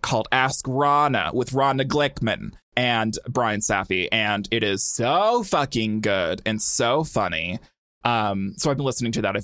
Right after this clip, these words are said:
I, I haven't listened to any of it, so I've been going through, like, the back catalog. Uh,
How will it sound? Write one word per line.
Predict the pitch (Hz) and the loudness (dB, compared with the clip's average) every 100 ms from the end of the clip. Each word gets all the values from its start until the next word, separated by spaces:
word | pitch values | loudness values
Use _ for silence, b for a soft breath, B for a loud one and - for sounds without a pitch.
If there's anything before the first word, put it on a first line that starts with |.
| - | -2
I, | 135 143 147 | 0 0 2
I | 156 | 2
haven't | 170 180 | 0 0
listened | 170 147 | -2 0
to | 147 | 0
any | 160 190 | 2 2
of | |
it, | 120 - | 2 0
so | 123 | 0
I've | |
been | 123 | 0
going | 120 117 | -2 -2
through, | 117 | -2
like, | 110 | -2
the | 104 | 0
back | 104 98 | 0 0
catalog. | - 123 131 143 151 165 - b _ _ - | 0 0 2 2 0 -2 -10 b _ _ -2
Uh, | 180 | 0